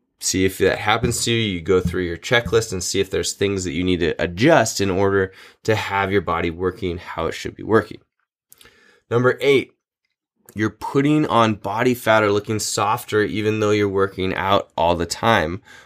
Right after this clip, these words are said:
or working out and eating in a way that you think that you should be staying at your lean state or getting leaner,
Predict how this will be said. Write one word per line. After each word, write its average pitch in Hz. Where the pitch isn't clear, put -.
or 104
working 113
out 101
and 92
eating 110
in 98
a 92
way 95
that 92
you 90
think 117
that -
you 90
should 117
be 92
staying 101
at 98
your 90
lean 104
state 117
or 98
getting 90
leaner, 92